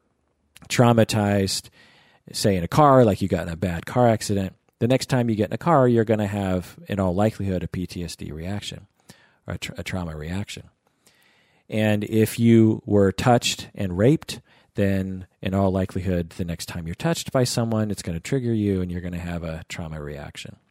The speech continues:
Just makes sense, right? And then over time, over ten, twenty, thirty years, this could develop into a very, a very rigid fear of being touched.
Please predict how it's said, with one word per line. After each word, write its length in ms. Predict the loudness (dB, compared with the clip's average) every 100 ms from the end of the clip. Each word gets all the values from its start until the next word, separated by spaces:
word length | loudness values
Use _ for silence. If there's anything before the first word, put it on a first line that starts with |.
| _
Just 180 | -12 -8
makes 220 | -8 -8
sense, 300 | -12 -12 -12
right? 180 | -12 -12 _ _ _ -20 _ _
And 140 | -4 0
then 260 | 2 0 -8 _ 4
over 240 | 4 4
time, 500 | 0 0 2 2 2
over 400 | 2 2 2 0 -2
ten, 380 | -2 0 -2 -4
twenty, 320 | -2 -2 -2
thirty 280 | -4 -6 -2
years, 340 | 2 4 2
this 180 | -2 -6
could 240 | -4 -2
develop 480 | -2 -2 -2 -2 -4
into 320 | -6 -6 -6
a 40 | -2
very, 480 | 0 0 0 -2 -6 -18 -20 _
a 80 | -8
very 520 | -2 2 2 2 0
rigid 680 | 2 2 2 0 -4 -4 -8
fear 540 | -8 -4 -2 -2 -6 -10
of 180 | -10 -10
being 180 | -12 -12
touched. 400 | -14 -12 -14